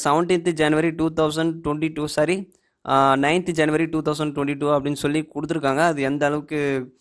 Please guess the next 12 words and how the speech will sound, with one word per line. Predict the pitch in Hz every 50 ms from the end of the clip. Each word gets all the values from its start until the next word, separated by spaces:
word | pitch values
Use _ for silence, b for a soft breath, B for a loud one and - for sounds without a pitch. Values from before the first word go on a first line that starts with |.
| b b b b -
அ, | 139 131
கன்ஃபார்ம் | 131 139 143 139 139 151 151 151
டேட்டுன்னு | 143 139 135 156 151 143
தெரியல. | 147 139 143 143 139
அது | 131 123
வந்து | 127 135 151 160
மாறலாம், | 160 147 139 143 151 160 160 151 156 165 190
இல்ல | 185 170 156
அந்த | 143 143 143 147
டேட்ல | 147 147 143 143
கூட | 139 160 160 160
நடக்கலாம். | 156 139 139 147 139 143 143 156 185 196